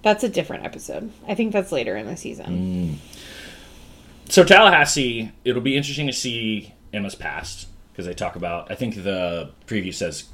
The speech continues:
Speaker 2: her con-, she's a con artist or something like that, so it'd be interesting to see what she was like before she moved to Storybrooke and
Speaker 1: Mm-hmm.
Speaker 2: before we see her in Boston. I am very curious to see who's going to be at the top of the Beanstalk. Um,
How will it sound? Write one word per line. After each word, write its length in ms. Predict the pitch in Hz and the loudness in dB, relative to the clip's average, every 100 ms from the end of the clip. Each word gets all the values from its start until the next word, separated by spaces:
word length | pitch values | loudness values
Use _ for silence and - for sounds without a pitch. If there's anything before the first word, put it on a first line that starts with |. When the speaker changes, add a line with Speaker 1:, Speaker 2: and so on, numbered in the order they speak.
| - | -8
Speaker 2:
her 100 | 95 | -6
con-, 260 | 90 87 | -4 -6
she's 200 | - 85 | -6 -8
a 60 | 80 | -8
con 240 | - 85 73 | -6 -6 -6
artist 280 | 71 76 | -8 -10
or 40 | 80 | -10
something 220 | 80 71 | -10 -8
like 120 | 71 | -6
that, 320 | 73 - - | -4 -6 -8
so 380 | - 76 69 64 - - - - | -8 -6 -4 -6 -12 -16 -16 -12
it'd 200 | - - | -10 -2
be 80 | 101 | 0
interesting 340 | 90 98 101 | 0 0 0
to 60 | 95 | 0
see 140 | 104 82 | 0 0
what 180 | 90 87 | 0 -2
she 180 | 104 | -2
was 180 | 87 76 | -2 -2
like 340 | 85 82 87 - | 0 0 -2 -4
before 420 | 90 - 82 76 | -4 -2 -2 -2
she 140 | 85 | -2
moved 220 | 85 85 | -2 -4
to 40 | - | -6
Storybrooke 640 | - 80 78 78 80 190 | -6 -4 -4 -4 -2 0
and 120 | - | 0
Speaker 1:
Mm-hmm. 180 | 180 170 | 0 0
Speaker 2:
before 340 | 226 - 78 | 2 2 0
we 80 | 73 | -2
see 200 | 73 87 | -4 -2
her 100 | 85 | 0
in 100 | 104 | 0
Boston. 520 | 135 73 67 - 90 143 - - - - - | 0 -2 -2 -2 -2 -4 -12 -20 -20 -20 2
I 120 | 127 | 8
am 120 | 131 156 | 8 10
very 180 | 139 | 8
curious 240 | 131 127 113 | 8 2 2
to 80 | 107 | -2
see 220 | 117 101 | -2 -2
who's 320 | 92 110 98 | -2 -4 -4
going 200 | 101 98 | -4 -4
to 80 | 95 | -4
be 120 | 95 | -6
at 100 | 90 | -6
the 60 | 82 | -8
top 360 | - 95 85 - | -8 -6 -8 -6
of 160 | 95 78 | -6 -4
the 80 | |
Beanstalk. 640 | 82 82 76 78 73 73 - | -8 -8 -10 -10 -10 -12 -16
Um, 200 | 69 73 | -16 -16